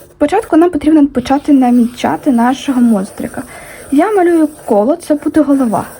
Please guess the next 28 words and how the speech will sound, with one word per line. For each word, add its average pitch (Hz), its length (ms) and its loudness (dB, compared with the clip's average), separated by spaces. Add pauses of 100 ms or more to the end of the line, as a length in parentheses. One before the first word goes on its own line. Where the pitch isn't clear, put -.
(180)
а 240 200 0
овал — 214 400 -2
це - 160 -4
буде 233 280 -2
його 202 180 0
тіло. - 400 -8 (400)
Зараз 415 260 0
вже 302 320 -2
будемо 277 440 2
з - 20 -2
вами 262 200 2
намічати 240 440 0
його 214 160 0
руки. 196 300 -6 (560)
Для 285 120 2
мене 370 240 4
це 311 140 0
будуть 285 240 2
просто 285 280 0
ось 254 80 -2
такі 254 240 -2
якісь 233 240 -2
трикутники 269 840 -4
та 381 300 0 (280)
ніжки, 247 420 0
вони 269 240 0
також 269 400 -4
трикутники. - 680 -6